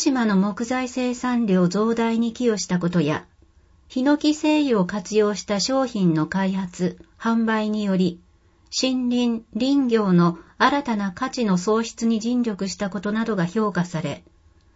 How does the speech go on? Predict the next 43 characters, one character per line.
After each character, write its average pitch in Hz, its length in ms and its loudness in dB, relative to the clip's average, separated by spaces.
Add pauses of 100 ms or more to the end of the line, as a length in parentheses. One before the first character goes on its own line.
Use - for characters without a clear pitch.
(220)
令 269 280 4
和 269 160 0
四 262 120 0
年 254 360 0
度、 - 260 -2 (340)
長 254 280 2
崎 285 320 0
農 262 260 0
林 262 320 0
業 247 240 2
大 254 300 -4
賞 165 480 0
県 262 260 0
知 269 140 -4
事 285 180 0
賞 214 300 4
を 156 60 2
受 165 180 0
賞 190 280 0
し 185 160 0
ま 180 140 6
し - 120 -2
た。 - 220 -8 (1600)
チ 294 180 2
ッ 302 60 -6
プ 208 220 0
は 170 320 4
製 247 340 2
紙 240 240 -2
の 240 120 0
原 233 300 0
料 233 240 2
や 165 280 4 (240)
ク 240 180 0
リ 254 100 0
ー 254 280 0
ン 240 100 -8
エ 220 140 2
ネ 254 180 0
ル 240 140 2
ギ 165 280 4
ー 139 40 0
に。 135 260 -4